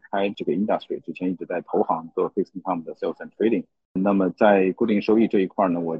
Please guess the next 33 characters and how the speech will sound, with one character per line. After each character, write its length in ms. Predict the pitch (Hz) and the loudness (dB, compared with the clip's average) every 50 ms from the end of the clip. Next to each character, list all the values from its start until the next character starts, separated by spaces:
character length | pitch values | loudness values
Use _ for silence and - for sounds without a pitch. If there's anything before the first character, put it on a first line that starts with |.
| - _ | -8 _
觉 160 | - 90 87 | -2 -2 -2
得 340 | 87 98 95 90 87 85 85 - | 0 0 0 0 -2 -4 -6 -4
这 100 | - 101 | -2 -2
个 80 | 90 85 | -2 0
之 140 | - 113 101 | -2 -2 -2
前 200 | - 101 101 101 | 0 0 2 2
我 80 | 90 | 0
是 140 | 80 - 101 | -2 -2 0
卖 220 | 104 104 101 92 | 0 2 2 0
这 100 | 82 95 | 0 0
个 60 | 95 90 | 0 0
衍 120 | 82 76 | 0 -2
生 80 | - 104 | -2 -2
产 180 | - 85 85 101 | -2 -2 -2 0
品 160 | - 101 78 | 0 -2 -2
的， 100 | - - 82 | -4 -6 -6
卖 160 | 98 95 87 | -6 -6 -4
derivatives 520 | - 87 87 98 95 - 85 - - _ _ | -2 -2 -2 -2 -4 -4 -6 -8 -8 _ _
的， 100 | - - - _ _ | -18 -18 -18 _ _
啊， 180 | - 92 85 78 78 _ | -14 -12 -12 -12 -8 _
这 120 | - 104 | 2 2
一 40 | 95 | 2
块 240 | 92 - 101 95 85 | 2 2 0 0 0
的 200 | 85 85 80 78 76 - | 0 -2 -6 -8 -8 -8
这 80 | 92 | -6
个 80 | 85 - | -6 -4
受 260 | - - 107 95 85 - | 0 2 2 2 2 0
冲 180 | - 107 101 | -2 -2 -2
击 180 | - - 101 92 | -2 -2 -4 -4
是 100 | - 95 | -4 -6
很 160 | - - 71 69 | -8 -8 -10 -2
大 260 | - 101 95 73 73 | 2 2 2 2 0
的。 60 | - | -4